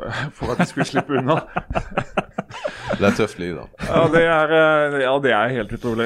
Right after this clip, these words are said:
Speaker 1: Så, men jeg, eh, nå skal jeg si at, at, eh, han som, eh, han som forhandlet på vegne av tys-, av tyskerne, var ikke spesielt, eh, smart. Han tilhørte en av de stammene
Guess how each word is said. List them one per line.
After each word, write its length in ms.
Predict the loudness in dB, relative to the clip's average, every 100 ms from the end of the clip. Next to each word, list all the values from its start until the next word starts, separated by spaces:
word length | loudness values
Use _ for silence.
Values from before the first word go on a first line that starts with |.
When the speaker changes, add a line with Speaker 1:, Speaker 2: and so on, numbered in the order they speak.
| -2
Speaker 1:
Så, 160 | 0 0
men 220 | 2 2 0
jeg, 200 | 0 0
eh, 1000 | 0 -2 -2 -4 -6 -10 -12 -12 -10 -6
nå 160 | -2 -2
skal 200 | -2 -2
jeg 60 | -2
si 120 | 0
at, 360 | 2 2 2 -2 -6
at, 300 | -4 -4 -8
eh, 1120 | -16 -10 -8 -8 -8 -12 -14 -16 -18 -18 -14 -12 -6
han 240 | -2 -2
som, 240 | -2 -2 -2 -4 -8
eh, 220 | -10 -10 -8
han 200 | -4 -4
som 200 | -4 -6
forhandlet 540 | -4 -4 -2 -2 -2 -4
på 80 | -4
vegne 240 | -4 -4
av 60 | -4
tys-, 240 | -6 -8
av 300 | -8 -4 -4
tyskerne, 380 | -6 -8 -6 -4
var 100 | -4
ikke 160 | -6 -10
spesielt, 800 | -10 -8 -8 -4 -2 -2 -8 -10
eh, 300 | -6 -4 -4 -6 -6 -8 -12
smart. 440 | -10 -4 -4 -2 -2
Han 220 | -2 -2 -6 _ _ _ -20 -20 -20 -20 -10
tilhørte 440 | -6 -2 0 0 -2
en 80 | -2
av 60 |
de 80 | -4
stammene 540 | -4 -4 -2 -2 -2